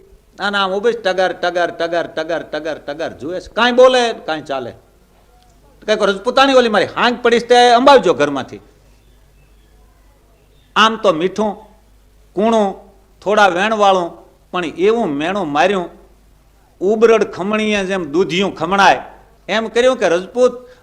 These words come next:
મણક લોઢાનો તો ભાર થઈ ગયો તમારે શરીરે, જો રામ આવશે તો એટલા લોઢા ઘણા, ઘણા છે.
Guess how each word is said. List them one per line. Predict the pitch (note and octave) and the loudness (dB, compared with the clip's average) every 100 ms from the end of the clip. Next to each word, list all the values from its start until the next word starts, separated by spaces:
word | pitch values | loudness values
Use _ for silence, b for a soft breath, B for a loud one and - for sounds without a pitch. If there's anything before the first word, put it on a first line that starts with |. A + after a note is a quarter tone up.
| - | -8
મણક | D3 G#3 B3+ | -2 2 2
લોઢાનો | G#3 A3 A3 A3+ A3 | 2 2 2 2 2
તો | G#3 | 0
ભાર | E3+ G#3 A#3 | 4 4 4
થઈ | C#4 D4 | 0 0
ગયો | A#3 F#3 | 0 0
તમારે | D#3+ F#3 E3+ D3+ | 0 -2 -2 -2
શરીરે, | E3 E3 D#3+ | -4 -4 -4
જો | D3 C#3+ | -2 -2
રામ | C3+ G#3 | 0 2
આવશે | G3+ A3+ A3+ | 2 2 0
તો | G#3 | -2
એટલા | F3+ A3 G#3 | -4 -2 -2
લોઢા | F3 E3 D#3+ | -2 0 -2
ઘણા, | C#3 A3 B3 | 0 0 0
ઘણા | D#3+ G3 C#4 | 0 0 0
છે. | - - | 0 -12